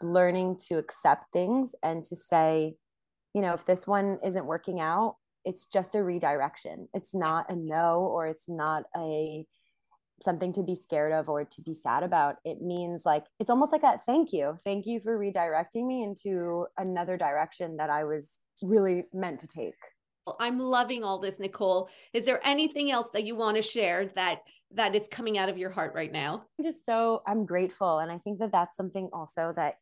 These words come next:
Speaker 1: that we should all take a minute of our day to just be grateful. And just, you know, there are so many things going on in this world, and sometimes it's so scary out there, and we have to,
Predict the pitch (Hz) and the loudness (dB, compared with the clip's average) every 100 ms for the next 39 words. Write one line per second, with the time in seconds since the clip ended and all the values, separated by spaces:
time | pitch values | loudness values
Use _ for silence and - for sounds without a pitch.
0 | - 175 165 175 202 - 165 160 160 170 | -2 2 2 2 -2 0 2 2 0 -4
1 | - 202 180 190 180 170 170 180 190 170 | -4 -4 -2 -4 -6 -6 -2 0 4 4
2 | 170 156 135 175 254 - - 208 196 - | 4 0 2 2 -2 -4 -2 0 -2 -8
3 | _ _ _ 208 208 208 208 - _ - | _ _ _ -2 2 2 0 -4 _ -6
4 | 185 185 202 214 208 208 208 208 _ _ | -2 0 0 2 4 6 4 0 _ _
5 | - 190 180 170 165 165 170 - _ _ | -14 -8 -6 -6 -8 -8 -10 -14 _ _
6 | _ _ _ _ _ _ 214 214 - - | _ _ _ _ _ _ -6 -6 -8 -16
7 | - 226 226 214 202 202 - 247 254 247 | -8 -2 2 4 2 0 -2 0 0 0
8 | 247 254 - 233 202 214 226 214 180 170 | -2 -4 -2 2 4 2 0 -4 -2 2
9 | 185 262 247 - - 190 175 175 202 202 | 4 2 0 -8 -8 -4 -2 -4 -4 -2
10 | 233 214 196 208 214 - 147 185 214 233 | -2 -2 -4 -2 -2 -2 0 2 4 2
11 | 233 240 254 254 - 190 180 175 175 160 | 2 2 2 0 -4 -8 -8 -8 -10 -12
12 | - 190 190 196 190 226 220 220 220 | -12 -4 0 0 -2 -2 0 2 0